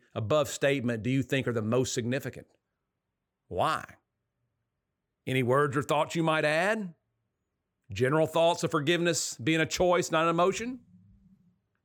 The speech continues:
The biggest mistake we make when it comes to forgiveness is thinking that forgiveness is for the benefit of the offending party.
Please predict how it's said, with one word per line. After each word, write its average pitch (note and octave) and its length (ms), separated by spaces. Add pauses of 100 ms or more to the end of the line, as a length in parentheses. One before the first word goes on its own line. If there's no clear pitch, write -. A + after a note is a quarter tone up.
(880)
The D3 100
biggest B3 380
mistake F#3 460
we D#3+ 120
make D3 320
when C3+ 140
it B2+ 80
comes D3+ 240
to C#3 120
forgiveness C3 600
is A#2+ 160
thinking D3 340
that C3+ 180
forgiveness D3 600 (240)
is C#3+ 160
for D#3+ 120
the C#3+ 100
benefit D#3 540
of D3 140
the C#3 100
offending E3 400
party. E3 560